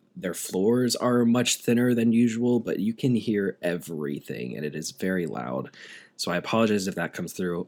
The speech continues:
Also, I'm near my kitchen, and the refrigerator makes a weird sound when it turns on and off. So if you hear, like, like, a weird, like, clicking or starting up or shutting down noise, it's just the fridge. Apologies for any issues.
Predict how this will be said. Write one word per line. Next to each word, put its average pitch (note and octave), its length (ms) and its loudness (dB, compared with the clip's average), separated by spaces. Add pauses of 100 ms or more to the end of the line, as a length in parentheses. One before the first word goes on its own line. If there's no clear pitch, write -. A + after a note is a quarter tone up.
Also, G#2 500 2
I'm F#2 200 0
near G#2 140 0
my F#2 140 0
kitchen, A2 640 0 (460)
and F2 640 -2
the E2+ 380 -2
refrigerator F#2 640 0
makes F2 240 -4
a F2 80 0
weird E2+ 340 -2
sound F#2+ 460 0
when A2 140 2
it A2+ 120 0
turns A#2+ 300 2
on A2+ 140 4
and A2+ 100 4
off. A#2 280 2
So - 200 -2
if D#2+ 120 -8
you F#2 60 -4
hear, G2 220 0
like, E2+ 480 -4
like, D#2+ 160 -8
a F2 60 0
weird, F2 340 -2
like, D#2+ 220 -4
clicking F2 460 -2
or E2 100 -4
starting F2 420 -2
up E2 220 -6 (480)
or - 60 -8
shutting E2+ 340 -2
down E2 320 -4
noise, E2 440 -2
it's - 180 -4
just - 220 -2
the - 60 -14
fridge. - 600 -6 (680)
Apologies F#2 600 -2
for - 200 -8
any D#2+ 440 -8 (420)
issues. - 600 -2